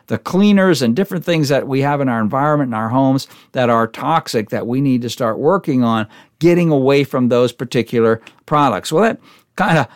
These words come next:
sums up all of these six particular areas of, of wellness that we need to focus on. And I kinda looked at why we need to focus on them, why they're important to do this, why it's important to eliminate these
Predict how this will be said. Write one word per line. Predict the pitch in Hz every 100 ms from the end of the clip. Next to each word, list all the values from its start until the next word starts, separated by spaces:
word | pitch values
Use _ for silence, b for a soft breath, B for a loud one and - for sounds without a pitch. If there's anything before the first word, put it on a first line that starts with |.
| b
sums | - - 202 190 151
up | 175 131 -
all | 165 170
of | 160
these | 135 120
six | - 202 -
particular | - 151 175 147 123
areas | 135 160 135 110 131
of, | 113 110 b b
of | 131 117
wellness | 139 175 165 -
that | 135
we | 147 247
need | 247 180
to | 139
focus | 117 - 170 190 120 113
on. | 113 98 110 131 b b
And | 165
I | 165
kinda | 208 202
looked | 165 170 180
at | 170 143 117
why | 120 185 254 240
we | 160
need | 127 107
to | 110
focus | 131 104 107 107
on | 101 113 107
them, | 110 104
why | 113 139 170
they're | 165
important | 135 - 160 147
to | 123
do | 107 101 196 208
this, | 185 185 -
why | 135 147
it's | 131
important | 127 113 147 123 127
to | 120 113 B B -
eliminate | 127 202 202 185 170 160
these | 165 156 -